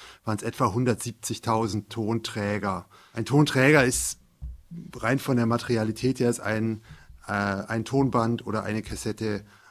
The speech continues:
oder ein Tondraht oder eine Schallplatte. Und, ähm, ja, hundertsiebzigtausend etwa.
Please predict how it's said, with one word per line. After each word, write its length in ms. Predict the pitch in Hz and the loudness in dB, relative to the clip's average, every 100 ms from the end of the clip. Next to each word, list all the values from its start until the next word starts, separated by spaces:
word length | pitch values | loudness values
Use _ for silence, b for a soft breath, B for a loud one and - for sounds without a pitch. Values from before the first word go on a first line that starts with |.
| B _ | B _
oder 380 | 107 104 101 95 | -6 -2 -2 -2
ein 140 | 101 | -4
Tondraht 840 | - 107 104 98 95 98 98 - - | -2 -2 -2 0 2 0 -2 -10 -10
oder 180 | 104 95 | -8 -6
eine 160 | 101 | -6
Schallplatte. 720 | 98 95 95 - 98 - 104 - _ B B B B B _ | -4 -6 -6 -10 -10 -10 -14 -16 _ B B B B B _
Und, 840 | 113 107 107 107 107 104 101 - - | -4 0 0 0 -2 -2 -6 -12 -10
ähm, 880 | 104 104 101 101 98 98 95 98 92 - _ | -4 0 0 0 -2 -4 -4 -4 -6 -12 _
ja, 220 | 107 101 | -6 -4
hundertsiebzigtausend 1040 | 123 131 - 120 - 110 117 120 151 147 104 | 0 0 -2 -8 -8 -6 -2 0 0 -2 -4
etwa. 540 | 127 - 135 135 | -6 -2 0 0